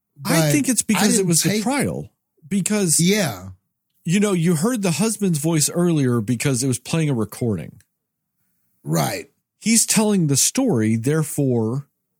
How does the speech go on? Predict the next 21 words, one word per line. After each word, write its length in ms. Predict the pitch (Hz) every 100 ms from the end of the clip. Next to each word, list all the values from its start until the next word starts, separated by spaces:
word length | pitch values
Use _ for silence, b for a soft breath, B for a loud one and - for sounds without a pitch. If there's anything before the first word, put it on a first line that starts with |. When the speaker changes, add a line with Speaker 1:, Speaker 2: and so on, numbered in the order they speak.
| _ _ _ _ -
Speaker 1:
you're 200 | 139 156
Speaker 2:
Yeah. 100 | 240
Speaker 1:
seeing 500 | - 240 180 147 127
what 240 | 120 135 -
he's 320 | 151 123 -
telling 440 | - 240 131 92
you. 240 | 71 - - _ _ _ -
But 140 | 156 185
that's 200 | 302 277
also 220 | 269 247
why 180 | 220 202
I 200 | 190 233
actually 340 | 233 226 202
take 260 | - 202 165
it 80 | 139
as 120 | 120
true, 600 | - - 285 190 101 - -
because 300 | 143 170 151
like 200 | 170 180
I 80 | 175
said, 400 | - 262 104